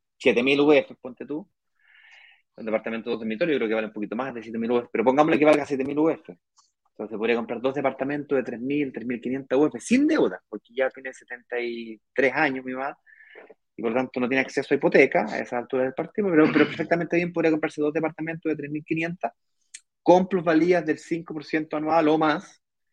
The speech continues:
y por lo tanto ganaría el, esa plusvalía sobre su plata, eh, no en sectores como el que está ahora, que no tiene plusvalía. Entonces,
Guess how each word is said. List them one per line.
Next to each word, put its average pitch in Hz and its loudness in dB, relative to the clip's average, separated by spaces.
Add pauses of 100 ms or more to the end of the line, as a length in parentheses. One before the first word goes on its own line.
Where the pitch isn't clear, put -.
(260)
y 110 -12
por 123 -4
lo 127 -2
tanto 131 -6
ganaría 120 -2
el, - -4 (640)
esa 131 -4
plusvalía 131 2
sobre 127 0
su - -10
plata, 151 -2 (420)
eh, 214 -6 (520)
no 143 0
en 170 -2 (160)
sectores 156 -2
como 147 -4
el 139 -4
que 135 -14
está - 2
ahora, 165 2 (280)
que 135 -4
no 139 -6
tiene 254 -4
plusvalía. 330 -2 (720)
Entonces, 160 -20